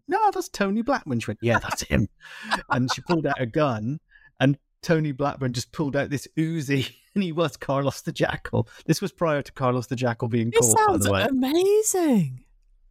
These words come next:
Speaker 1: Yeah.
Speaker 2: I wanna watch that. God. Saying he has acted,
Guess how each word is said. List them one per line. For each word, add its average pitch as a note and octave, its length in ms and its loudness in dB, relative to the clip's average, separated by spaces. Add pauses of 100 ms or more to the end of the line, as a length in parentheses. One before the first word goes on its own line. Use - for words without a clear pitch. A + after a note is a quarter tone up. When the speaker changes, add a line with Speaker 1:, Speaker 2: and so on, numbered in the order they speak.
(160)
Speaker 1:
Yeah. A2 280 0
Speaker 2:
I - 40 0
wanna D4 240 0
watch - 360 -4
that. E3 260 -4 (1120)
God. B3 320 -8 (1080)
Saying E4 380 -4
he D#4 160 -6
has B3 260 -6
acted, - 720 -10